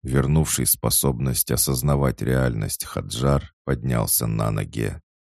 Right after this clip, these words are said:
Гай и Густав, высвободив энергии, держали на прицеле окутанного пламенем Албадурта, который, в свою очередь, скрестил топоры на шее стоявшей на коленях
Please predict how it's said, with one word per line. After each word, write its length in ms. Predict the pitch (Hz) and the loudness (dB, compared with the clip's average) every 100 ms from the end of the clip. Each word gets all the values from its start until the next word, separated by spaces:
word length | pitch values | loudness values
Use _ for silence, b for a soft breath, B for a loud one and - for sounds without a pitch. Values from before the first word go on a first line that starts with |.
| _ _ 76 | _ _ -2
Гай 320 | 78 76 64 | 4 4 4
и 180 | - 58 | 0 -6
Густав, 640 | 67 80 - - 67 - - 73 | 0 2 2 2 -2 -2 -6 0
высвободив 720 | 76 - 60 50 58 55 58 | 2 2 -2 -4 -4 -4 -2
энергии, 720 | 58 71 67 62 65 65 62 - | 2 2 2 -2 -2 0 -2 -6
держали 600 | - 58 57 78 76 67 | -6 -4 0 2 2 2
на 160 | 55 | -2
прицеле 680 | 58 55 - 73 69 67 64 - | -4 -2 0 2 2 2 -2 -6
окутанного 680 | - - 78 - 67 67 64 | -10 -4 -4 -2 0 0 -2
пламенем 680 | - 62 58 58 58 55 - | 0 0 2 0 -2 -4 -4
Албадурта, 960 | 57 53 58 50 69 60 - 57 50 - _ _ _ | -4 -2 -4 -2 -4 -4 -4 -4 -4 -8 _ _ _
который, 420 | 62 62 64 60 | -4 0 2 0
в 100 | 57 | 2
свою 460 | - - 60 73 76 | 2 2 2 2 2
очередь, 560 | 69 - 67 64 - - | 2 0 0 0 -4 -6
скрестил 680 | - - 69 - - 67 - | -6 -2 0 0 0 -2 -2
топоры 640 | 57 58 62 71 73 60 | -6 0 0 2 0 0
на 160 | 57 55 | -2 -2
шее 420 | - 73 71 65 | 0 2 2 0
стоявшей 680 | - - 62 69 - - 65 | -2 -2 2 2 0 -4 -2
на 120 | 64 | -4
коленях 640 | - 58 57 57 52 - | -2 -2 0 -2 -4 -10